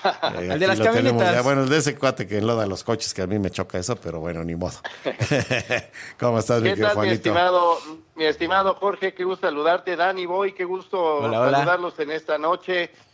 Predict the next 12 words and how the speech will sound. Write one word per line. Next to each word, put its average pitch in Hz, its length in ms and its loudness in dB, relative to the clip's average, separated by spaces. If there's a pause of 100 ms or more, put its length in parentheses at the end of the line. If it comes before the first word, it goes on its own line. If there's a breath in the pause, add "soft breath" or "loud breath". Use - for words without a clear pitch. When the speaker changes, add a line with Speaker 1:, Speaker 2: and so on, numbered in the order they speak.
(140)
Speaker 3:
Eh, 127 380 -4
pues, 131 140 -8
pues, 160 200 0
estamos 185 400 0
acá 170 320 0
por 165 140 -2
acá 156 360 -2
transmitiendo 143 600 -4
en 131 100 -6
vivo 143 300 -2
desde 123 420 -2
Moab, 160 320 0